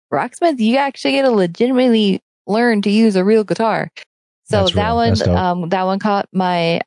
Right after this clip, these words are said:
Speaker 1: eye. Um, of course, you wouldn't be a Ubisoft showcase without Just Dance. So that was like, they have another update up there.
Speaker 2: Of course.
Speaker 1: Um,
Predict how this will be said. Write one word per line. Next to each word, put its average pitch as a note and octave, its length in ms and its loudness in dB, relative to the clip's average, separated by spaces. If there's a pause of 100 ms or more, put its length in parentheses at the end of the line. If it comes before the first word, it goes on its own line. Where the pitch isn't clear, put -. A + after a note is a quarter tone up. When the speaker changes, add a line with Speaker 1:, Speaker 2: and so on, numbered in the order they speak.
(100)
Speaker 1:
eye. F3 720 -2
Um, E3 320 0
of F3+ 100 -6
course, G3 300 -2
you F#3 80 0
wouldn't F3+ 180 0
be F3+ 80 0
a E3+ 260 2
Ubisoft E3 600 -2 (200)
showcase E3 680 -2
without D#3 380 -2
Just D3+ 300 -2
Dance. D#3 420 -4
So C#3+ 140 -4
that D3 160 0
was C#3+ 280 0
like, C#3 220 -2
they C#3+ 60 0
have B2+ 100 -2
another A#2+ 300 0
update - 320 -2
up C3 100 -8
there. C#3 180 -2
Speaker 2:
Of - 120 -4
course. F#2 580 0
Speaker 1:
Um, E3 480 -2